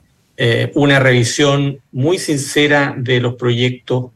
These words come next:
qué se puede hacer realmente y qué no se puede hacer para no seguir, eh, eh, inyectando dinero, eh, público finalmente a,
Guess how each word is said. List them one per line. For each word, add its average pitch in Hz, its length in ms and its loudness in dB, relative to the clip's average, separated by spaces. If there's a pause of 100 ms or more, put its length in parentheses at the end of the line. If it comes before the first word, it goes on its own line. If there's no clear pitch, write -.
(160)
qué 143 160 -2
se 143 140 2
puede 127 180 4
hacer 123 300 0
realmente 131 680 0
y 127 220 -4
qué 135 160 0
no 143 160 4
se 117 120 2
puede 120 180 2
hacer 113 400 -2 (280)
para 117 220 2
no 139 260 4
seguir, 127 540 0 (480)
eh, 117 420 0 (200)
eh, 117 320 -2
inyectando 127 960 2
dinero, 127 720 2 (440)
eh, 107 400 -6
público 127 520 0
finalmente 123 680 0 (380)
a, 117 360 0